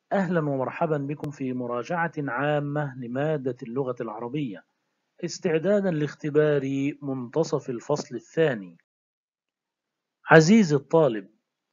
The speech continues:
إليك هذه النصائح استعدادًا للاختبارات.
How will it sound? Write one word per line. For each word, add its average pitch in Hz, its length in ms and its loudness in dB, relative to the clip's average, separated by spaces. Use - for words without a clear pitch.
إليك 220 340 0
هذه 165 400 0
النصائح 147 880 -2
استعدادًا 143 720 -2
للاختبارات. 131 1160 -2